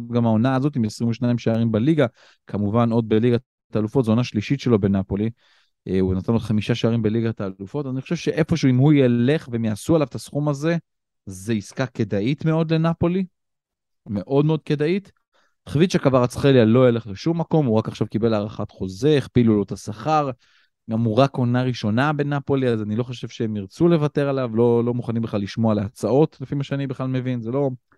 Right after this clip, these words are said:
זה לא על הפרק, גם דיברנו על מה שאבא שלו אמר, "חבר'ה, אנחנו לא, לא נמצאים שם במקום הזה בכלל." אין, אין על מה לדבר. אה,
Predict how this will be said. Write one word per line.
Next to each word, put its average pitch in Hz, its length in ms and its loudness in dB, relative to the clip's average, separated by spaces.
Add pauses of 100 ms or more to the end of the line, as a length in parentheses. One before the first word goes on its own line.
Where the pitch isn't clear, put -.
(200)
זה 156 60 -2
לא 208 120 2
על 185 60 2
הפרק, 170 380 0
גם 117 140 -4
דיברנו 135 300 0
על 123 40 2
מה 123 80 0
שאבא 123 280 0
שלו 110 260 2
אמר, 107 260 0
"חבר'ה, 113 340 -6 (560)
אנחנו 110 200 -4
לא, 127 200 6
לא 131 100 4
נמצאים 127 380 0
שם 120 180 -2
במקום 101 380 -2
הזה 98 160 -6
בכלל." 87 340 -14 (720)
אין, 110 220 -2
אין 113 200 -2
על 113 80 4
מה 107 120 4
לדבר. 98 540 2 (580)
אה, 98 460 6